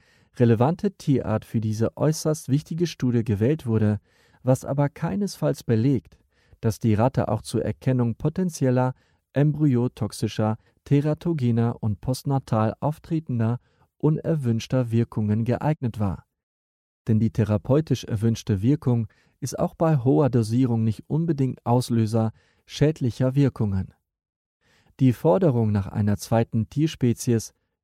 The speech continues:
kein Nagetier, soll die Chance erhöhen, ein teratogenes Risiko zu erkennen.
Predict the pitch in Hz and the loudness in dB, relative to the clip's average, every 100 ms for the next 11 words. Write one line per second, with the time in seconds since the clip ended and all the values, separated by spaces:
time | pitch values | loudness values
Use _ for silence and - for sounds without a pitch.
0 | _ _ - 95 98 113 117 - 117 113 | _ _ -2 2 4 2 0 2 2 2
1 | - _ _ _ 117 139 147 151 - 185 | 0 _ _ _ 2 2 2 -4 -2 -2
2 | - 127 110 131 127 120 _ _ - 120 | -2 0 2 2 0 -4 _ _ 0 0
3 | - 160 165 160 160 139 120 117 117 - | 2 0 0 -2 -2 -2 0 0 0 -4
4 | 110 107 110 - 107 98 110 - - 151 | -4 -2 -2 -2 -4 -2 -2 -4 -2 -2
5 | 113 - | -2 -4